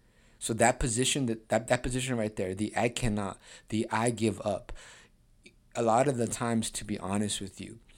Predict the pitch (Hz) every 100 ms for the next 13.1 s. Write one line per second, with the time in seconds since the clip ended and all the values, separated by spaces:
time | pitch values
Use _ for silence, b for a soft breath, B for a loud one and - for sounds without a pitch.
0 | B B B B B - 110 127 110 107
1 | 101 - 113 113 - - 110 107 104 98
2 | 117 107 104 127 - - - b b b
3 | b b b b - 107 101 101 110 104
4 | 101 98 95 101 101 98 - - 98 -
5 | - - 92 - 101 98 98 - 98 92
6 | 95 90 87 87 87 85 92 92 92 -
7 | 87 92 90 87 - 95 85 85 - -
8 | 90 90 90 87 - 87 87 - 87 98
9 | 90 85 92 90 85 - 95 98 101 107
10 | 110 - 104 - 95 87 76 - 85 90
11 | B B B B 101 101 101 - 110 110
12 | - - 98 92 98 101 92 95 92 95
13 | -